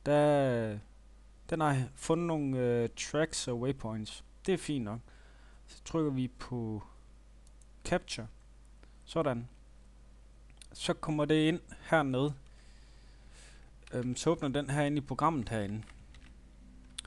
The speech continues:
Og, øhm, så kan du zoome ind. Sådan, og så kan du se sporet her.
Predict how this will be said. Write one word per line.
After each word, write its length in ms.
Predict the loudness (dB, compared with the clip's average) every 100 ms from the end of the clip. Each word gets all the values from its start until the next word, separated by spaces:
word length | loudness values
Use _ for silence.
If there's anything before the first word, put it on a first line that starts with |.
| -16 -18 -18 -20 -20 -6
Og, 380 | 2 4 4 4
øhm, 480 | 4 2 0 -2 -6 -10 -18 -20 -20 -20 -20 -20 -20 -20 -20 -20 -20 -20 -20 -12
så 200 | -2 0
kan 100 | 0
du 120 | 0
zoome 460 | -2 -4 -2 2 2
ind. 120 | 0 -6 -20 -20 -20 -20 -20 -20 -20 -20 -20 -20 -20 -20 -20 -20 -20 -20 -20 -20 -20 -20 -6
Sådan, 240 | -2 0
og 40 |
så 140 | 0 -2
kan 80 | -2
du 60 |
se 180 | -2 -2
sporet 440 | 0 -2 0 0
her. 180 | 0 -2